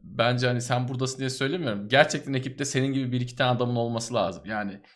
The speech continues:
yirmi tane Tansel'le Disco Elysium çeviremezsin abi. Yani gerçekten imkanı yok. Çünkü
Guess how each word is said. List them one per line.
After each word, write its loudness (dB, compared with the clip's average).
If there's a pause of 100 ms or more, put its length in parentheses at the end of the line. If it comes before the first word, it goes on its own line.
(100)
yirmi 2
tane 6
Tansel'le 4
Disco -4
Elysium -2
çeviremezsin 2
abi. -6
Yani -4
gerçekten 2
imkanı -8
yok. -14
Çünkü -8